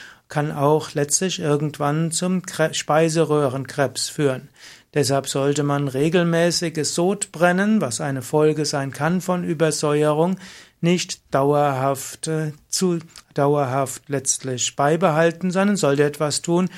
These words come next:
dass der Magen nicht übersäuert wird. Eine zweite Form von Übersäuerung ist die krankhafte Azidose.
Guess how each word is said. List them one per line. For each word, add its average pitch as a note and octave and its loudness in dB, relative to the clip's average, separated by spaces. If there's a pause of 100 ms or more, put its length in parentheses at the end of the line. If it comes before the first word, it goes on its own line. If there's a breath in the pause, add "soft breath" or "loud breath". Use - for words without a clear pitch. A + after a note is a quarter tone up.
(320 loud breath)
dass D#3+ 2
der E3+ 2
Magen C#3 0
nicht E3 0
übersäuert D3 0
wird. D#3+ -2 (840 soft breath)
Eine B2+ -2
zweite D#3+ 4
Form F#3 2
von F#3+ 2
Übersäuerung F3+ 2
ist D3 -4 (380 soft breath)
die C3+ -4
krankhafte C#3+ 0 (840)
Azidose. F#3 0